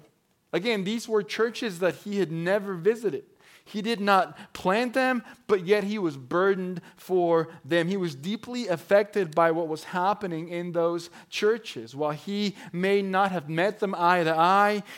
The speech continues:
he certainly wanted to meet them heart to heart. He was burdened for those he did not see.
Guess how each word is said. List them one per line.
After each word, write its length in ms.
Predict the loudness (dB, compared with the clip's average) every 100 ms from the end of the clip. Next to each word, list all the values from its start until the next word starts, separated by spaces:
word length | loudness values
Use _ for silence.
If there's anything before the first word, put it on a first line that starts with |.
| -10
he 180 | -6 -6
certainly 540 | -4 -4 -2 -4 -4
wanted 600 | -4 0 0 2 0 -6
to 80 | -8
meet 360 | -8 -8 -8 -6
them 160 | -8
heart 520 | -6 -2 0 0 -6 -20 -20 -20 _
to 120 | -10
heart. 460 | -4 0 0 -2 -10 -20
He 400 | -10 -6 -4 -2
was 320 | 0 2 0 -6 -14
burdened 640 | -2 2 4 2 -2 -8
for 240 | -10 -6 -4
those 360 | -2 -2 -2
he 120 | -8 -8
did 240 | -6 -6
not 240 | -6 -6
see. 480 | -8 -8 -6 -6 -8